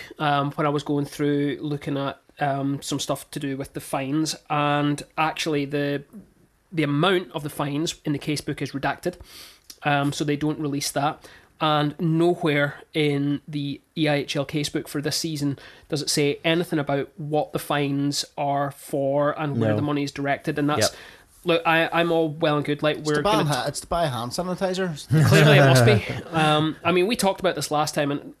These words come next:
Speaker 1: look, if the money is spread out between the teams, um, if it's for revenue for the Elite League, then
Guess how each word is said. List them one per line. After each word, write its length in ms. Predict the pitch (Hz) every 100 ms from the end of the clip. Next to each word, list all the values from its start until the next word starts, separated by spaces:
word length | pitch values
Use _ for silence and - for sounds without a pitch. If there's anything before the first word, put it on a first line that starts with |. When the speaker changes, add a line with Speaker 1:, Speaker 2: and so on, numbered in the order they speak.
| _
Speaker 1:
look, 160 | 196 160
if 100 | 170
the 60 | 170
money 260 | 165 185
is 260 | 175 - -
spread 400 | - - 185 170
out 180 | 170 156
between 300 | 175 - 175
the 60 | 165
teams, 560 | - 190 208 208 - - -
um, 500 | 151 147 151 147 - -
if 140 | 151
it's 140 | 160 -
for 100 | 156
revenue 500 | 143 165 170 165 160
for 560 | - 147 151 151 151 147
the 200 | 156 147
Elite 300 | 147 147 117
League, 300 | 220 202 - - - _
then 480 | 160 151 151 151 143